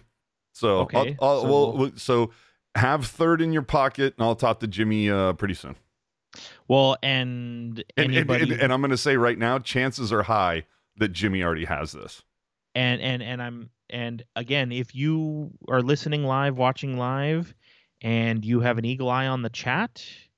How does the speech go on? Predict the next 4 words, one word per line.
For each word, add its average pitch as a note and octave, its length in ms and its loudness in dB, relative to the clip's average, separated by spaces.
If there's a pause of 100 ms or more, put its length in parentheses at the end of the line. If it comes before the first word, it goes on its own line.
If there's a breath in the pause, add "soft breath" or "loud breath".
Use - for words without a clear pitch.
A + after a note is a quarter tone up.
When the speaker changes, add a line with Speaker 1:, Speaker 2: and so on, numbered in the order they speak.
(880)
Speaker 2:
somewhere G#3+ 1000 -2
in F#3+ 360 0
the F3+ 80 0
chat, A#2+ 480 -2